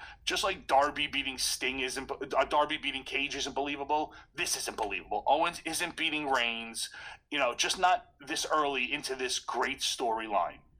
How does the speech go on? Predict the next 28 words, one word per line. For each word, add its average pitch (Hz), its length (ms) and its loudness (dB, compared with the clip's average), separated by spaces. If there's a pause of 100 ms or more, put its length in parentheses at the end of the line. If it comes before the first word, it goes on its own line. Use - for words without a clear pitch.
(240)
You 123 120 -4
know, 113 280 4 (380)
Uso 196 340 2
hasn't 127 320 2
turned 120 380 -2
yet. 107 260 -4
You 123 100 -6
know, 117 200 4
Heyman 190 360 0
hasn't 120 360 2
turned 117 380 0
yet. 104 280 -2 (140)
Eh, 135 60 -6 (320)
it's - 100 -2
just, - 220 0 (880)
it's - 180 -4
not 156 200 6
believable 143 440 2
for 139 180 0
any 127 180 -4
smart 127 460 4
mark 117 600 2 (460)
wrestling 120 340 2
fan, 117 460 4 (420)
whatever 123 240 2
you 131 80 0
wanna 127 160 4
call 117 400 4